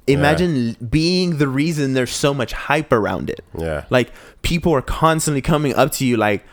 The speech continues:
Speaker 2: "You are Edward, man. That is you.
Speaker 1: Uh-huh.
Speaker 2: You are no longer you, you.
Speaker 1: You're not yourself, yeah.
Speaker 2: You are Edward, this
Speaker 1: But,
Speaker 2: character."
Speaker 1: I mean, that
Speaker 2: It's like,
Speaker 1: contributes
Speaker 2: what the
Speaker 1: to the
Speaker 2: fuck?
Speaker 1: hypnotism theory out there, 'cause, I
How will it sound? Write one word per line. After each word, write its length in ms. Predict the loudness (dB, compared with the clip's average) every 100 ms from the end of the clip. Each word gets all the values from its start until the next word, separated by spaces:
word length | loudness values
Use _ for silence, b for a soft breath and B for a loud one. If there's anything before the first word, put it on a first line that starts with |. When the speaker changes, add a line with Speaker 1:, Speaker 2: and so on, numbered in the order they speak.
| b b
Speaker 2:
"You 200 | -4 -2 -2
are 80 | -4
Edward, 440 | -2 -2 -4 -6
man. 320 | -6 -4 -4 -8 b
That 200 | -4 -2
is 180 | -2 -4
you. 300 | -2 -2 0
Speaker 1:
Uh-huh. 340 | -2 -2 -2 0
Speaker 2:
You 160 | 2 2
are 80 | 0
no 300 | 0 2 2
longer 440 | 2 0 0 2
you, 180 | 2 0
you. 440 | 0 0 2 2
Speaker 1:
You're 180 | 2 0
not 200 | 2 0 0
yourself, 520 | -2 -2 -4 -4 -6
yeah. 260 | -6 -6
Speaker 2:
You 240 | 2 4 4
are 140 | 2 2
Edward, 400 | 2 2 0 0
this 140 | 0
Speaker 1:
But, 80 | 2
Speaker 2:
character." 360 | 2 2 4
Speaker 1:
I 20 | 2
mean, 60 |
that 40 | 2
Speaker 2:
It's 60 | 0
like, 80 |
Speaker 1:
contributes 540 | -2 0 -2 0 0 0
Speaker 2:
what 60 |
the 60 | 0
Speaker 1:
to 40 |
the 120 | 0 0
Speaker 2:
fuck? 100 | 0
Speaker 1:
hypnotism 600 | 2 0 0 -4 -2 -4
theory 380 | -2 -2 -2 -2
out 200 | -6 -4
there, 200 | -4 -2
'cause, 280 | 0
I 20 | 2